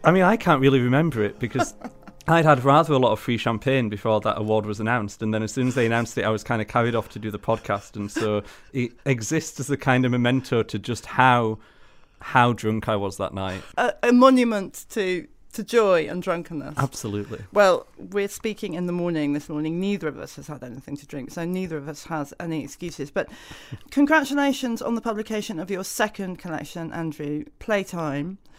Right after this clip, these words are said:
Speaker 3: Before we even open the covers of this beautiful book, I want to ask you about the cover and the title. The cover has got two little figurines on it. Can you describe them and tell me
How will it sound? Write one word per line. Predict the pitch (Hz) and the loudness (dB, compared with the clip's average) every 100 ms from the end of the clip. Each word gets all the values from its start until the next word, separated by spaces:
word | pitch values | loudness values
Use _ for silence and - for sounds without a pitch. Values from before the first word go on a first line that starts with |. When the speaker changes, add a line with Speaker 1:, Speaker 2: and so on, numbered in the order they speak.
| - - - | -20 -20 -14
Speaker 3:
Before | 254 330 330 | -6 -2 0
we | 349 | 0
even | - 277 254 214 202 - - | 0 -2 0 -2 -4 -6 -4
open | 240 220 202 | -2 -2 -6
the | |
covers | - 214 180 170 | -4 -4 -4 -6
of | 170 | -8
this | 170 160 - - - | -8 -8 -12 -18 -10
beautiful | 196 - 185 | -10 -8 -10
book, | 180 151 - - | -2 -2 -2 -6
I | |
want | 202 247 285 | -4 -4 -6
to | 277 | -4
ask | 254 - | -4 -4
you | 226 202 | -8 -6
about | - 202 190 - - - - - | -4 -2 -2 -4 -12 -20 -20 -12
the | 180 | -8
cover | 190 151 143 233 302 - - _ _ - | -4 -2 -2 -4 -8 -16 -20 _ _ -6
and | 202 190 | -4 -4
the | |
title. | 185 254 240 214 160 123 | -4 -4 -4 -4 -8 -8
The | 175 | -8
cover | 240 240 277 | -4 -2 0
has | 247 202 | -2 -2
got | 214 180 - | -2 -4 -6
two | - 254 254 254 254 - _ | -4 -2 0 -2 -4 -12 _
little | 240 226 220 208 - | -6 -2 -2 -4 -8
figurines | - 247 220 214 214 202 196 185 180 - - _ _ _ _ - _ - | -8 -6 -4 -4 -2 -4 -6 -8 -10 -16 -20 _ _ _ _ -20 _ -8
on | 170 | -6
it. | 139 123 - - - _ _ _ _ | -4 -6 -12 -20 -20 _ _ _ _
Can | - 262 | -4 -2
you | 247 233 | -2 -4
describe | - 247 285 285 285 | -8 -6 -2 -2 -2
them | 214 | -4
and | - 185 | -4 -8
tell | - 214 | -6 -6
me | 214 202 190 - | -4 -4 -8 -12